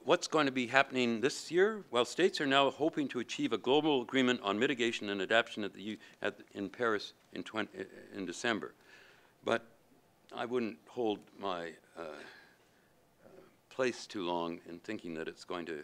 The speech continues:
happen in, in all respects. So that's just a bit of backdrop on, on that process.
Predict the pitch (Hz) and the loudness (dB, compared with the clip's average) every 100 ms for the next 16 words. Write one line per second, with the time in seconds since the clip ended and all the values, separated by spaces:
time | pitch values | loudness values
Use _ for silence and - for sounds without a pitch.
0 | - 98 113 90 82 82 - 82 76 73 | -12 -4 -4 -4 -10 -12 -16 -14 -14 -16
1 | 82 80 82 73 71 - 95 - - _ | -12 -8 -6 -8 -10 -2 -2 -2 -16 _
2 | _ _ - - _ _ - - - - | _ _ -20 -20 _ _ -20 -20 -18 -20
3 | _ - _ _ _ _ - 160 160 143 | _ -20 _ _ _ _ 0 8 8 8
4 | - _ _ _ _ _ _ _ _ _ | -4 _ _ _ _ _ _ _ _ _
5 | _ _ _ - - _ _ _ _ _ | _ _ _ -20 -20 _ _ _ _ _
6 | - 131 147 - - - 117 - 90 98 | -6 2 2 0 -10 -8 -10 -8 -2 0
7 | 92 85 85 - 85 - 76 78 85 80 | 2 0 0 0 -4 -2 -8 -8 -10 -6
8 | 76 - - 80 - - - | -8 -8 -16 -14 -14 -18 -20